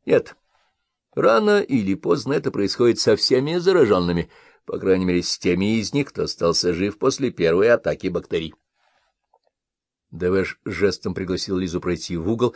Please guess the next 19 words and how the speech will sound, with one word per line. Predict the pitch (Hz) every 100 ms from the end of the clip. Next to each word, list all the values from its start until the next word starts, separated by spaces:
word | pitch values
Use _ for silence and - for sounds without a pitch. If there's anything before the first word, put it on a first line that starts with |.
| -
к | -
компьютеру. | 107 87 90 85 87 - _ _ _ _ _ _ _ _ _
Сев | _ - 156 127
за | 95
клавиатуру, | 98 95 98 - 175 160
он | 123
начал | 127 - 120
вызывать | 113 101 131 147
на | 120
экран | 113 127 113
различные | 110 101 113 117 104
изображения. | 101 101 92 85 - _ _ _ _ _ _ _ _ _ _ _ _ _ _ _
Тем | - 92 90
временем | 90 90 90 90
Лиза | 90 87
продолжала, | 87 90 85 87 95 98
расхаживая | 95 87 - 90 90 87
вдоль | 78 90
кровати. | 87 104 87 82 -